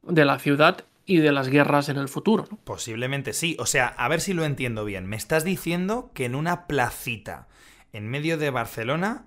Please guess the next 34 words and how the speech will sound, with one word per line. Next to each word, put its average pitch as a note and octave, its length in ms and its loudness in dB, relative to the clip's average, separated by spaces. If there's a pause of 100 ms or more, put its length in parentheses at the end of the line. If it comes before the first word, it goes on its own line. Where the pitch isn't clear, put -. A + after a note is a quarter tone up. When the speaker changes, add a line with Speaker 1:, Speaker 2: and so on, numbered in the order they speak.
Speaker 2:
hay A#2 380 0
edificios B2+ 640 -4
con A#2+ 420 -4
trozos F#3 500 -2
de C3+ 120 -2
metralla, D3+ 800 0
metal D#3 560 0
y C3 100 -4
bomba E3+ 640 4
de B2 140 -4
la G#2+ 160 -2
explosión A#2 800 -4
de E3+ 80 -2
la G#2 120 -4
guerra E3 220 0
civil. B2 480 -8 (540)
Speaker 1:
Eh, D3 220 2
exactamente, F3 640 4
sí, C#3+ 60 -2
Speaker 2:
Dios D3+ 100 2
Speaker 1:
señor. G3+ 240 6
Speaker 2:
mío, A#2+ 240 -6 (320)
Dios G#2+ 280 -8
mío. - 100 -4
Speaker 1:
Ahí D#3 160 2
está. - 340 -2 (400)
Entonces F3 280 6
es E3 100 8
un G3 240 10
lugar A3 480 10
que - 120 2
está E3 240 4
muy G3 340 6
céntrico C4 600 0